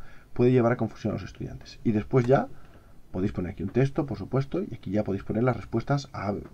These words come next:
lo que queráis. Opción uno. En este caso se trata de un problema de determinación estructural, con lo cual habría que preguntar qué molécula es y dar nombres, pero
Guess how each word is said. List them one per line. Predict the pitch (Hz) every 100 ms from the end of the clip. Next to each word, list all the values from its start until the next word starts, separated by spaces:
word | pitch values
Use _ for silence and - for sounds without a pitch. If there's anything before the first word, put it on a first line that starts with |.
| -
lo | - -
que | -
queráis. | 175 -
Opción | - 120 - 147
uno. | 104 90 - - - - - - - - - - -
En | 107
este | 117 123
caso | 117 123 139
se | -
trata | - 90 98
de |
un | 101
problema | 104 90 95 90
de | 92
determinación | 92 90 73 73 95
estructural, | 95 110 104 107 110
con | 117 95
lo | -
cual | 98 101
habría | 98 -
que | -
preguntar | 92 90 98
qué | 98
molécula | 98 95 87 - 107
es | 135
y | 110
dar | 98 104
nombres, | 120 98 -
pero | 95 -